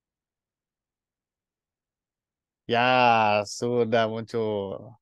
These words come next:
Oke. Selamat malam, Pak Ari. Selamat malam, Cirusi. Selamat malam, teman-teman semua. Eh, selamat bergabung kembali ya di kelas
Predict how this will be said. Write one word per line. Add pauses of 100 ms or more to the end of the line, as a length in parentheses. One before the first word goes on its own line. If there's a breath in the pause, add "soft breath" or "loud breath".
(960)
Oke. (640)
Selamat
malam, (100)
Pak (100)
Ari.
Selamat
malam,
Cirusi.
Selamat
malam, (120)
teman-teman
semua. (520)
Eh,
selamat (160)
bergabung
kembali
ya
di
kelas